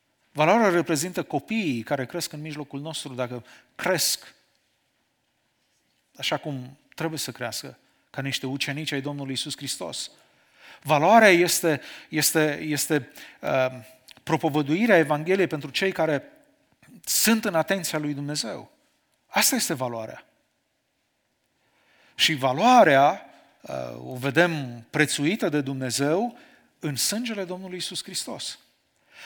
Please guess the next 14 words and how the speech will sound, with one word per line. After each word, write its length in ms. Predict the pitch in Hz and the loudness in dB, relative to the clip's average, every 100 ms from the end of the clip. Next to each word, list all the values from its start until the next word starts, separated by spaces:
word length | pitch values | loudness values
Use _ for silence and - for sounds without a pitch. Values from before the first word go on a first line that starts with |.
| - | 2
Dar 200 | 175 170 | 4 8
pentru 460 | 196 165 165 135 - - _ | 6 6 2 -2 -6 -20 _
toată 260 | - 269 277 | 2 4 4
această 360 | 240 226 - | 2 2 0
valoare, 560 | 185 165 147 123 113 107 - - _ - | 2 2 2 0 -2 -6 -12 -20 _ -14
uh, 400 | - - 233 240 277 | -12 -10 -12 -12 -6
sunt 300 | - - 247 | 0 0 2
și 100 | - | 0
aceste 340 | 262 269 - | 0 0 4
aspecte 760 | 233 202 - - 254 247 202 170 | 4 4 0 0 -2 -2 -2 -2
de, 180 | 156 156 | 0 0
de 200 | 147 170 | 0 0
organizare, 800 | 165 180 180 165 269 254 151 123 | 2 0 0 -2 0 2 0 0
de, 300 | 143 147 | 0 0